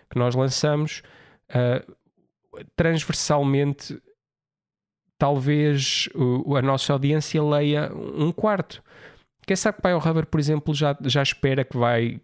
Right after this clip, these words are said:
que vai encontrar mais coisas indie, e até acredito que seja um público que está muito mais à espera de descobrir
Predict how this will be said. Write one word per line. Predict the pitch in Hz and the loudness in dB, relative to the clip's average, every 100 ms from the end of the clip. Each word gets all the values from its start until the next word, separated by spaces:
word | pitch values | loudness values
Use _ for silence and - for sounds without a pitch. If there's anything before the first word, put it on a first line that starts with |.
| - | -12
que | 123 | -2
vai | 120 113 | 2 2
encontrar | 120 117 107 117 117 113 | 0 0 0 0 2 0
mais | 110 107 - | 0 0 0
coisas | 120 110 120 113 | 0 2 2 2
indie, | 131 127 113 104 110 | 2 2 0 0 0
e | |
até | 123 - | 0 0
acredito | 139 - 135 135 - | -2 0 0 0 -2
que | - | -2
seja | 131 123 | 0 0
um | 120 | 0
público | 123 120 117 | 0 0 -2
que | - | 0
está | 120 | 0
muito | 120 117 - | 2 0 0
mais | 113 117 110 | 0 0 0
à | 107 104 | 0 0
espera | 104 - - 117 113 | -2 -4 -2 0 -2
de | 117 110 | -2 -4
descobrir | 117 - - 120 113 107 | -4 -4 -2 0 2 0